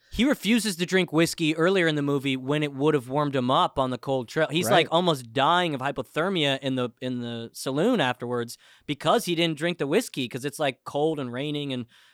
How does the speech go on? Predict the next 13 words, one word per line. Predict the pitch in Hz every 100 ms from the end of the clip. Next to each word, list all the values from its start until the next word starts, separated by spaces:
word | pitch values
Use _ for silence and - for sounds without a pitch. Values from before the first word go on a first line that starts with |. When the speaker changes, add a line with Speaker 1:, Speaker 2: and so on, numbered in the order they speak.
| -
Speaker 1:
Morgan's | 147 185 160 -
fine | 147 147 160
because | 160 135
he, | 156 156
like, | 147 139
was, | 135 135 - -
you | 160
know, | 135
that's | 143 151
what | 156
you | 160
did | 240 175
back | 123 113